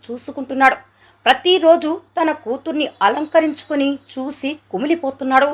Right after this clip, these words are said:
మురిసిపోతున్నాడు, మైమరిచిపోతున్నాడు. కళ్ళ ముందే కూతురు ఉన్నట్టు, ఆ కూతురి జ్ఞాపకాలే లోకంగా, ఆ కూతురి రూపమే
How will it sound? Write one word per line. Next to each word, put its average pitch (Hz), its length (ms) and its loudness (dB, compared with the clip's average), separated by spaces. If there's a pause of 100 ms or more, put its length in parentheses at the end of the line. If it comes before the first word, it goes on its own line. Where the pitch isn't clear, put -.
(360)
మురిసిపోతున్నాడు, 262 1040 -2 (480)
మైమరిచిపోతున్నాడు. 254 920 -2 (540)
కళ్ళ 381 260 6 (100)
ముందే 370 300 2 (140)
కూతురు 339 320 -4
ఉన్నట్టు, 311 460 -2 (440)
ఆ 339 80 8
కూతురి 339 560 -4
జ్ఞాపకాలే 302 640 2 (160)
లోకంగా, 277 480 4 (520)
ఆ 302 80 4 (180)
కూతురి 330 380 -4 (120)
రూపమే 277 420 0